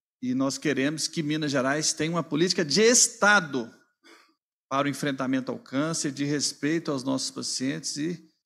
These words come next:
no sentido de dar cumprimento a essa legislação. Né?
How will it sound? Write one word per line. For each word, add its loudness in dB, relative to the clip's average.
no -4
sentido -2
de -4
dar -2
cumprimento -2
a -2
essa -2
legislação. -4
Né? -2